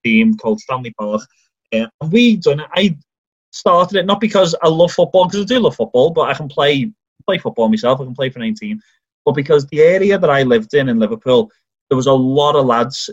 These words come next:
who were on antisocial behaviour orders, that were getting into to drugs, and,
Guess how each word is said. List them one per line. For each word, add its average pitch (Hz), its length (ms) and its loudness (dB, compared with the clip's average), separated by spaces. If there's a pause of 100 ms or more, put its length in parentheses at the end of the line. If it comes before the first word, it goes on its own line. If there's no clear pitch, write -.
who 127 160 0
were 113 360 2
on 117 180 -2
antisocial 113 560 -6
behaviour 170 420 0
orders, 170 460 2 (300)
that 120 120 6
were 117 420 2 (180)
getting 143 260 -2
into 127 280 0
to 113 400 0 (120)
drugs, 175 480 0
and, 127 160 -2